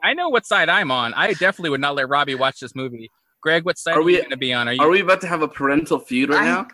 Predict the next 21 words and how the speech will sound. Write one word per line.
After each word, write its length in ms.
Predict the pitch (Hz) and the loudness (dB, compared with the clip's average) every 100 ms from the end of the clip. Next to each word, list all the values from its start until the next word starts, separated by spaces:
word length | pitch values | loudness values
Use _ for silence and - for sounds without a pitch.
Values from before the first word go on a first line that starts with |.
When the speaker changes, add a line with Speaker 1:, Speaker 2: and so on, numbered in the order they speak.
| - | -2
Speaker 3:
think 260 | 220 254 262 | 2 2 2
that 180 | 202 | 0
might 200 | 190 185 | 0 -2
be 120 | 196 190 | -2 -4
the 100 | 185 | -2
<laughs> 0 | |
case. 800 | 254 254 277 226 - 285 - - _ _ _ _ - - | -4 0 2 2 0 -4 -8 -16 _ _ _ _ -20 -12
Speaker 2:
There's 180 | - 190 | -6 -4
no 280 | 180 180 196 190 151 | -2 -2 0 0 0
way 280 | 147 160 160 | 2 4 2
in 80 | 135 | 0
heck 280 | 135 139 127 | -2 -6 -2
he's 240 | 147 127 123 | -2 -2 -2
watching 360 | 123 131 127 | -2 0 -2
this 220 | 123 127 | -2 -4
movie 400 | 123 139 139 147 | 0 2 4 2
until 260 | 127 123 127 | 0 -2 -4
he's, 300 | 131 123 123 | 0 0 0
like, 240 | 120 120 | 0 0
at 160 | 113 110 | -2 -2
least, 480 | 135 139 131 - | 2 2 2 -2